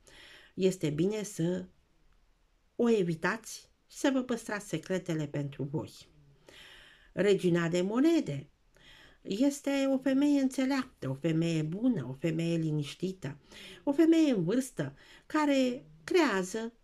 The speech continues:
mici venituri. Uh, ea întotdeauna nu aleargă după a-,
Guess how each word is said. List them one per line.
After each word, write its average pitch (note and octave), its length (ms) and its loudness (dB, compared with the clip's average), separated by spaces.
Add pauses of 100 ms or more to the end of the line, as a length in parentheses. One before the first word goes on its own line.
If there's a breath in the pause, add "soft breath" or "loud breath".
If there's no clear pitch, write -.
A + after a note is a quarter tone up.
(240)
mici D4 520 2
venituri. G#3 680 -2 (560 loud breath)
Uh, A3 580 -4 (260)
ea C#4+ 280 2 (100)
întotdeauna C4 720 2
nu B3+ 340 4
aleargă G3 480 0
după F3+ 320 -2 (440)
a-, F3 220 0